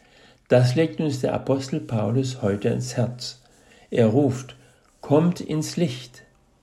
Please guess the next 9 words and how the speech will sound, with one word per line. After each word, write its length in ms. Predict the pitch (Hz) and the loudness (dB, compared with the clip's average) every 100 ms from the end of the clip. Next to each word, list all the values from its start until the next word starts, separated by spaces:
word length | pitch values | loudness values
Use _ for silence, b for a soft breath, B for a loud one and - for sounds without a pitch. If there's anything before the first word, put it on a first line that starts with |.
| _ _ _ _ _ | _ _ _ _ _
Das 280 | - 127 123 | 0 2 2
verwandelt. 680 | 139 117 160 170 104 87 - - _ _ _ _ b b b b b b | 2 2 2 0 -2 -6 -12 -20 _ _ _ _ b b b b b b
Hier 300 | 160 175 156 | 4 6 6
werden 300 | 151 139 139 | 4 4 4
wir 100 | 131 | 4
verwandelt 720 | 127 101 113 160 165 160 - | 4 4 2 0 -2 -6 -6
in 180 | 147 | -4
sein 300 | 127 139 139 | -2 0 0
Licht. 580 | 135 117 - - - - | 2 0 -2 -10 -20 -20